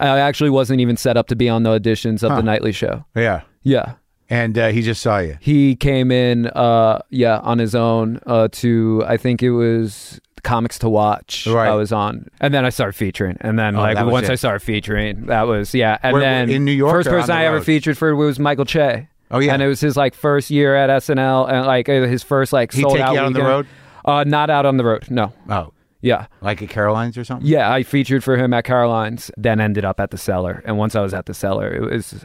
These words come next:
Speaker 1: it was, once I was on The Nightly Show and at the Cellar, I was just on fire.
Speaker 2: Right. So that, how many, how many episodes, how many years did The Nightly Show last? I don't even know.
Speaker 1: Uh, like two?
Speaker 2: So you did a lot?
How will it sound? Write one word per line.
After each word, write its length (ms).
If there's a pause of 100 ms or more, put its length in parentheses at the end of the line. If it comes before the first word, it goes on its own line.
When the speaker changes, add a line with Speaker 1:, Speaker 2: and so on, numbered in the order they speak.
Speaker 1:
it 100
was, 340
once 240
I 60
was 160
on 100
The 60
Nightly 320
Show 220
and 80
at 120
the 80
Cellar, 340
I 120
was 120
just 240
on 140
fire. 460
Speaker 2:
Right. 300 (200)
So 220
that, 140
how 120
many, 380 (100)
how 100
many 220
episodes, 460
how 80
many 160
years 220
did 100
The 80
Nightly 320
Show 240
last? 420
I 60
don't 100
even 120
know. 60
Speaker 1:
Uh, 280
like 160
two? 340 (200)
Speaker 2:
So 160
you 260
did 160
a 80
lot? 260